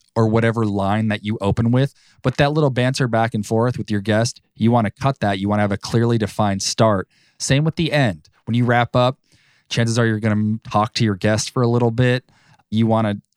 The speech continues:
cut and have a clearly defined ending. And so that's my definition. So those two edit points,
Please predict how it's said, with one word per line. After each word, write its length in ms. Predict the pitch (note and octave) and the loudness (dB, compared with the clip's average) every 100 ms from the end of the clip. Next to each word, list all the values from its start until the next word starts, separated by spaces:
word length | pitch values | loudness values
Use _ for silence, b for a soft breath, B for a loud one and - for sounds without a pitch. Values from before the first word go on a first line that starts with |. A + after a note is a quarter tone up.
| - | -8
cut 360 | - C3+ A#2 - | 0 2 2 -2
and 80 | G#2+ | -2
have 160 | A2+ G#2+ | -2 -2
a 60 | |
clearly 400 | - - A#2+ A#2+ | -6 -2 0 0
defined 400 | A2+ - A2+ G#2+ - | -2 -2 0 0 0
ending. 500 | A#2 A2+ G#2 G2 G2+ - | 0 2 2 2 0 -2
And 80 | G#2 | -2
so 120 | B2+ | 0
that's 280 | D#3 G3 D3 | 2 0 0
my 160 | C3 | 0
definition. 640 | A2+ G2+ F#2 F2 - E2 - b b b b b _ | -2 -4 -6 -6 -8 -8 -16 b b b b b _
So 180 | - - | -4 -2
those 340 | A#2+ D3+ F3 - _ - | 2 2 0 -6 _ -6
two 340 | - C3+ C#3+ - | 0 2 2 0
edit 260 | G#2+ C#3 | -2 -2
points, 480 | - D#3+ F#3 F#3 - | 0 0 0 -4 -8